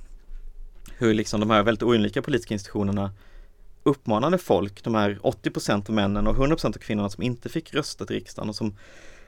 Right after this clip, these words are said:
hade väldigt lite inflytande och som var liksom väldigt reglerade,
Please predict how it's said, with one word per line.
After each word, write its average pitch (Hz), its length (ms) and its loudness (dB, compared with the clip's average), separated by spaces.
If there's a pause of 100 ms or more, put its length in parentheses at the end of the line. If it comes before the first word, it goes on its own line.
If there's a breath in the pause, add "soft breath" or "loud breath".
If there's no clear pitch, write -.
hade 127 200 2
väldigt 165 240 2
lite 113 200 -2
inflytande 98 480 -2
och 107 60 0
som 113 140 -2
var 110 160 6
liksom 107 200 0
väldigt 107 300 2
reglerade, 101 760 2